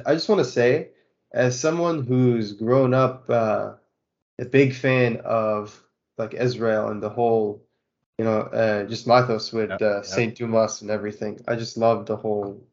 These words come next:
Speaker 1: uh, Hellbent aesthetic. It looks like it's just pure Ezreal for a lo-, <laughs> you know, a lot of it.
Speaker 2: Yeah.
Speaker 1: And, um, yeah, I'm really looking forward to that. I'm really loving the whole supernatural slash, uh,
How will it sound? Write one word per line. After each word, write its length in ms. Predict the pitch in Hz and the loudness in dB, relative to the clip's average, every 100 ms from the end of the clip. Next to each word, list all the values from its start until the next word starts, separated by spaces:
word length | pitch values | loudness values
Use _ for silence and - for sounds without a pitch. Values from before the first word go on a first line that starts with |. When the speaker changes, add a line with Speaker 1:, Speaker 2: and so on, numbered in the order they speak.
| - | -12
Speaker 1:
uh, 120 | 110 | -10
Hellbent 440 | 104 110 104 104 | -2 0 0 -6
aesthetic. 400 | 104 - 110 101 104 | -8 -6 -6 -4 -4
It 60 | |
looks 220 | 104 107 | -6 -4
like 180 | 110 107 | -4 -4
it's 100 | 104 | -6
just 200 | 107 - | -8 -8
pure 180 | - 107 | -2 0
Ezreal 440 | 110 104 104 98 98 | 2 0 -2 -6 -6
for 140 | 104 | -6
a 60 | 101 | -4
lo-, 260 | 101 - | -4 -2
<laughs> 0 | |
you 160 | 117 120 | -2 0
know, 220 | 107 98 - | -2 -4 -10
a 60 | - | 0
lot 220 | 110 107 | 2 2
of 100 | 98 | 0
it. 80 | 101 | -6
Speaker 2:
Yeah. 120 | 92 - _ _ _ - | -8 -12 _ _ _ -2
Speaker 1:
And, 400 | 113 117 113 110 | 2 4 2 2
um, 340 | 110 107 104 | 2 2 2
yeah, 120 | 120 | 2
I'm 140 | 117 110 | 4 2
really 240 | 120 113 | 0 0
looking 340 | 110 113 113 | -2 -2 -4
forward 340 | 107 107 107 104 | -2 0 0 0
to 100 | 95 | -2
that. 200 | 110 110 | 0 0
I'm 100 | 107 | 4
really 240 | 127 165 | 4 4
loving 400 | 151 117 117 110 | 4 4 4 0
the 100 | 95 | -4
whole 460 | 107 113 107 98 98 - _ _ _ | -2 0 0 -2 -10 -20 _ _ _
supernatural 880 | - - 127 117 110 110 107 113 107 | -18 -4 -2 0 2 2 0 -2 -4
slash, 680 | 104 107 104 101 101 - - | -2 -2 0 0 -2 -10 -6
uh, 460 | 107 101 101 98 | -2 -2 -4 -8